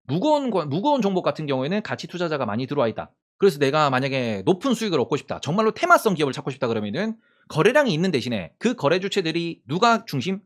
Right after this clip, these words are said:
개인이 중심. 그리고는 거래 주체들이 누가 중심? 외국인도 뭐 씨에프디라고 하는 레버리지 투자하는 개인 투자자들 혹은 기관들 역시도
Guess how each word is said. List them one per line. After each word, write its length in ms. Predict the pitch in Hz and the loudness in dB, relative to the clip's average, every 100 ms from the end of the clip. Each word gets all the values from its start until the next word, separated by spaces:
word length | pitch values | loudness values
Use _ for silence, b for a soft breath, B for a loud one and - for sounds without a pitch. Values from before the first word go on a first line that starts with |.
| _ | _
개인이 320 | 120 139 165 | -4 -2 0
중심. 300 | 101 82 85 | -4 -8 -2
그리고는 260 | - 220 202 | 4 4 4
거래 200 | 151 180 | 0 0
주체들이 420 | 180 185 156 135 | -2 -4 -2 -4
누가 180 | 123 196 | 0 0
중심? 360 | 156 117 214 226 _ 139 | 0 -2 -4 -4 _ 4
외국인도 440 | 156 254 269 214 | 4 2 2 2
뭐 100 | 160 | 2
씨에프디라고 460 | 233 233 180 139 117 | -4 -4 0 2 2
하는 180 | 110 - - | -2 -6 2
레버리지 360 | 233 285 214 | 4 4 2
투자하는 340 | - 190 180 156 | -4 -2 0 0
개인 200 | 131 139 | -2 -4
투자자들 460 | 135 104 82 - _ | -6 -8 -8 -16 _
혹은 220 | 226 233 220 | -4 -2 -2
기관들 460 | 196 262 285 190 | -2 -4 2 2
역시도 400 | 127 - 104 - | 2 -2 -6 -6